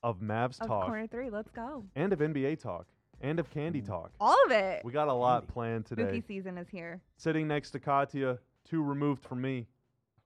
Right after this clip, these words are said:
Speaker 1: the one more thing king, Isaac Harris.
Speaker 3: It's good to be back. Spent some time in Colorado because I guess that's what Texans do. You go to Colorado for vacation, and, uh, I'm just missing all the weather. Can we have Colorado weather, weather in Dallas? That's all I need.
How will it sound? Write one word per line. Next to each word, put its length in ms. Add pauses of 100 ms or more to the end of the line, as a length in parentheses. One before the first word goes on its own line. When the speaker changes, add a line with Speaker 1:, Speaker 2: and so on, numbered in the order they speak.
(120)
Speaker 1:
the 80
one 140
more 160
thing 240
king, 260
Isaac 300
Harris. 540 (520)
Speaker 3:
It's 100
good 140
to 60
be 100
back. 320 (360)
Spent 200
some 140
time 180
in 60
Colorado 760 (360)
because 300
I 120
guess 160
that's 180
what 160
Texans 400
do. 300 (120)
You 120
go 100
to 60
Colorado 520
for 140
vacation, 640 (220)
and, 240
uh, 140 (480)
I'm 100
just 160
missing 260
all 100
the 100
weather. 440
Can 100
we 100
have 260
Colorado 500
weather, 380 (240)
weather 360 (100)
in 260
Dallas? 400 (160)
That's 160
all 140
I 40
need. 240